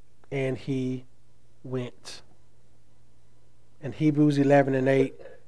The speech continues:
testifies to that. That's what he did. Our faith is an obedient faith. Now,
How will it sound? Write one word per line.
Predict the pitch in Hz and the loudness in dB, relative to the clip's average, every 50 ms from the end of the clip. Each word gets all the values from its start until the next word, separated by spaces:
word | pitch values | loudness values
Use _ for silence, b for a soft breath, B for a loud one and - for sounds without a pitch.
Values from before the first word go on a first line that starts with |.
| - - - - | -16 -16 -14 -10
testifies | - - 147 139 - - - - 139 131 127 123 123 123 120 - - - - - - - - - - - | -2 0 0 0 0 -4 -2 0 2 2 2 2 0 0 -2 -4 -8 -12 -12 -14 -16 -16 -16 -16 -14 -10
to | - - 156 143 | 0 4 4 4
that. | - 131 117 117 - - - - - - - | 4 2 -4 -4 -8 -12 -14 -16 -14 -10 -4
That's | - 131 127 - - | 0 0 0 2 0
what | 135 127 | 0 2
he | 139 139 | 2 2
did. | 139 143 147 156 139 120 - - - - - - - - - - - - - - - - - - - | 4 6 6 6 6 4 0 -8 -14 -14 -14 -14 -14 -14 -14 -14 -14 -14 -14 -14 -14 -14 -14 -4 4
Our | 151 151 151 147 | 8 8 8 10
faith | - 185 170 170 165 170 | 10 12 12 12 10 8
is | 160 151 143 | 4 4 6
an | 147 147 | 6 6
obedient | 147 131 147 170 180 160 139 117 - | 6 8 8 8 8 8 6 4 2
faith. | - 123 120 113 - | -2 -2 -2 -4 2
Now, | - 160 185 185 165 131 110 - | 12 12 12 12 12 12 4 -4